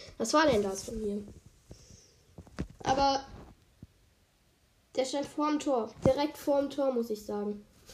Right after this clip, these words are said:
Und der hat nicht das Tor geschossen. Wirklich dumm. Das wär, das, da hätte ich, da hätten, kann man nur das Tor schießen. Junge.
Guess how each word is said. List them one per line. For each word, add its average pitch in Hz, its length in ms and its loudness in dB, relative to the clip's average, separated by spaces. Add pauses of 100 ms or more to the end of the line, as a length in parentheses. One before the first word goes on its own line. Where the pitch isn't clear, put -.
(200)
Und 233 80 2
der 240 120 6
hat 240 40 -6
nicht 294 180 0
das 269 120 -4
Tor 302 160 6
geschossen. 208 500 0 (320)
Wirklich 226 460 0
dumm. 302 260 4 (600)
Das - 160 -4
wär, 254 320 6
das, 254 320 -6 (480)
da 247 60 0
hätte 349 240 12
ich, - 160 8
da 294 80 6
hätten, 302 440 8
kann 370 160 2
man 508 140 12
nur 320 100 12
das 269 160 2
Tor 262 220 4
schießen. 233 520 -2 (500)
Junge. 370 340 8